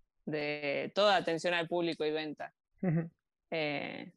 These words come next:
Speaker 1: que son los trabajos que al final te salvan la vida cuando <laughs>
Speaker 2: Exactamente,
Speaker 1: llegas a un
Speaker 2: sí, sí,
Speaker 1: país.
Speaker 2: sí, todos estuvimos en esa.
Speaker 1: <laughs>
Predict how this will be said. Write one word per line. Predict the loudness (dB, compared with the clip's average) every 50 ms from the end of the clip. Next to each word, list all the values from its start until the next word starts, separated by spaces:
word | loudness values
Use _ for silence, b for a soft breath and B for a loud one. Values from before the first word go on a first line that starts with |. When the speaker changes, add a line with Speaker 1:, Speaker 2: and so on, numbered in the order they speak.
| _
Speaker 1:
que | -2 0 0
son | 2 2 2 2
los | 2 2 4
trabajos | 4 4 6 4 4 4 2 0 0 0
que | -2 -2 -2
al | -2 -2
final | -2 -2 -2 0 0 0 0
te | 0 0 0
salvan | 2 2 2 4 4 4 4 2 2 0
la | 0 2
vida | 2 2 2 2 0 -2
cuando | -6 -6 -4 0 0 2
<laughs> | 2
Speaker 2:
Exactamente, | 4 2 4 6 4 6 8 8 10 10 10 10 8 6
Speaker 1:
llegas |
a | 2
un | 4 6
Speaker 2:
sí, | 6 8 8 6
sí, | 6 4 2 2
Speaker 1:
país. |
Speaker 2:
sí, | 4 4 2 2 2 6
todos | 10 12 12 12 12
estuvimos | 10 8 8 8 8 8 8 8
en | 8 8
esa. | 8 6 6 2 0
Speaker 1:
<laughs> | b b b